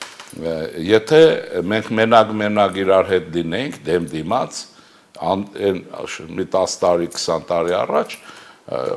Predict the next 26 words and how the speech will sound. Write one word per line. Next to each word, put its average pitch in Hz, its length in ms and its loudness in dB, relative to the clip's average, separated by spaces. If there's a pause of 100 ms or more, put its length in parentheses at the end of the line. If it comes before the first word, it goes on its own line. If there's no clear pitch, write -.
(120)
իմացեք, 139 540 -2
որ, 147 240 2
ը, 85 380 -10 (100)
գտնվել 131 680 -2
էր 131 200 -2 (200)
մուդ-, 110 360 -8
modus 110 460 -4
vivendi-ն, 95 680 -8 (280)
համագեցության 98 800 -4
որոշակի 92 580 -4
կանոն, 123 440 -4 (440)
և 110 220 -4
այդ 117 140 -4
պայմանագիրն 101 920 0
էլ 127 100 -6
կնքվել 101 640 0
էր, 147 120 0
բայց 110 300 2
դե 107 220 2
մեր 101 260 0
ոխերի 101 500 0 (640)
բարեկամը, 101 760 4
որ, 92 340 2
ը, 82 260 -8 (100)
իրականում 98 720 0 (260)
Ադրբեջանի 92 840 0